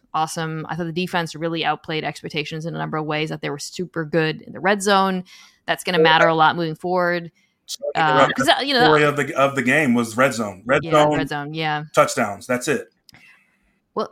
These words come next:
Speaker 1: so, so, so I'll just use my woof before we, we take a break. Um, it's actually kind of what I hinted at. Uh, I wrote, because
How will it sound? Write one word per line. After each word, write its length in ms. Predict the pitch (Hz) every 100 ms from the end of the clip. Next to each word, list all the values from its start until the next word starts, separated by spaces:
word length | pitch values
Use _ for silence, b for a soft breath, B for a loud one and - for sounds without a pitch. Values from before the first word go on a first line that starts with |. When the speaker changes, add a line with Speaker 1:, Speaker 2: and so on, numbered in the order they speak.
| 262
Speaker 1:
so, 140 | 262
so, 240 | 262 302 277
so 160 | 285
I'll 120 | 254
just 180 | 269 269
use 160 | 262 240
my 140 | 233
woof 280 | 208 202 196
before 220 | 190 202
we, 220 | 180 175 -
we 60 | 190
take 180 | 190 170
a 40 |
break. 400 | 165 175 170 -
Um, 420 | 175 170 165 160 156
it's 100 | -
actually 320 | 233 226 196 -
kind 200 | 226 214
of 100 | 180
what 100 | 180
I 100 | 160
hinted 320 | 175 175 180
at. 320 | 190 208 208 -
Uh, 240 | 190 180 -
I 140 | 220
wrote, 280 | 285 339 - _ _ _ _ _ _ _ _ -
because 300 | - 330